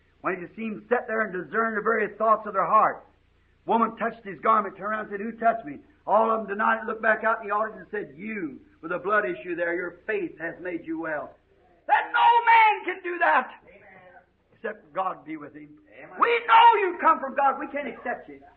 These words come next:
Speaker 1: because we'll be kicked out of the church.
Speaker 2: Amen.
Speaker 1: See, that grafted vine, Brother West, as we was talking last night, they'll kick you out. But down in our hearts,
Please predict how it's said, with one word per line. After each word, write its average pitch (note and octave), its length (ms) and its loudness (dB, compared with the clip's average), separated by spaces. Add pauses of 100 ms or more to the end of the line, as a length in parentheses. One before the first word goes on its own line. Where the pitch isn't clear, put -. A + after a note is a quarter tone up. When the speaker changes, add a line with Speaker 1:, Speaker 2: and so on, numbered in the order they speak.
(600)
Speaker 1:
because G#3+ 380 -4
we'll G#3+ 100 -8
be G#3 120 -12
kicked A3+ 280 -10
out F#3+ 180 -2
of D3+ 60 -14
the - 60 -20
church. C4+ 320 -4 (140)
Speaker 2:
Amen. E3+ 220 -20 (640)
Speaker 1:
See, F3 260 -6 (320)
that G3 220 -2
grafted A3+ 500 -4
vine, G#3 500 -4 (460)
Brother D#3+ 460 -6 (720)
West, F#3 280 -4
as C#3+ 100 -16
we D#3+ 100 -12
was D3 80 -16
talking F#3 340 -4
last F3 240 -10
night, F3+ 200 -4 (300)
they'll B3+ 300 2 (220)
kick C#4 240 -6
you D#4+ 100 -4
out. A4 340 6 (1300)
But D3 240 -8
down F#3+ 180 -4
in G#3+ 80 -8
our F#3 140 -4
hearts, G3 340 2